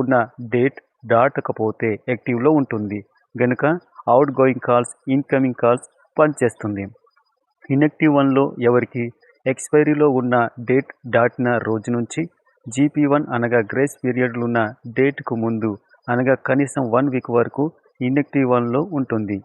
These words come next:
ఇన్కమింగ్ కాల్స్ మాత్రమే పనిచేస్తుంది. ఇన్యాక్టివ్ టూలో ఎవరికి? జీపీ వన్లో ఉన్న డేట్ నుంచి ఇన్యాక్టివ్ టూలో ఉంటుంది. ఇన్కమింగ్ కాల్స్ ఆగిపోతాయి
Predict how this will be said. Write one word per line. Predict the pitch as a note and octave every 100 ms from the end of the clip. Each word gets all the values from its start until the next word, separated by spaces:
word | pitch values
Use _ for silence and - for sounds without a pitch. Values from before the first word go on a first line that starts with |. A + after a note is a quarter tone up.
| _ B2+
ఇన్కమింగ్ | C3 - C#3+ C#3+ C#3+
కాల్స్ | - B2 - G#2
మాత్రమే | G#2+ A2+ A#2+ B2 E3 - _ _
పనిచేస్తుంది. | D3+ C#3 C3+ A2+ - G2+ G2 G2 _ -
ఇన్యాక్టివ్ | B2+ D3 - C#3 -
టూలో | C#3+ C#3+ C3+ G#2+ _ A#2
ఎవరికి? | A#2+ B2 - A#2 A#2 _ _ _ - A2+
జీపీ | C#3 D#3 D3
వన్లో | C#3+ C#3 C3+ B2+
ఉన్న | B2 G#2+ G2+
డేట్ | A#2 - A#2
నుంచి | A2+ D3 D#3+ _ _ -
ఇన్యాక్టివ్ | A#2+ C3 - C3 B2+
టూలో | B2 A#2+ - _ _ -
ఉంటుంది. | B2+ A2+ G#2+ G2 - _ -
ఇన్కమింగ్ | C3 - C#3+ C3 C3
కాల్స్ | C#3 - - _ - B2
ఆగిపోతాయి | A#2+ B2 A#2+ A2 A2+ G#2+